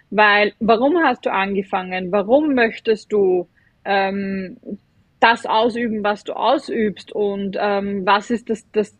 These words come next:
das Ziel dahinter? Und was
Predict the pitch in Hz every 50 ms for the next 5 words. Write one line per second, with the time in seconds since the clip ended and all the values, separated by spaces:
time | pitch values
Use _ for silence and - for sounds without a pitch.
0 | _ - 226 208 - _ _ - 294 311 320 403 311 240 254 240 220 226 214 220
1 | 202 - - 202 190 185 190 196 190 196 196 190 _ _ - - - _ - 208
2 | 190 185 185 180 196 214 214 233 226 - -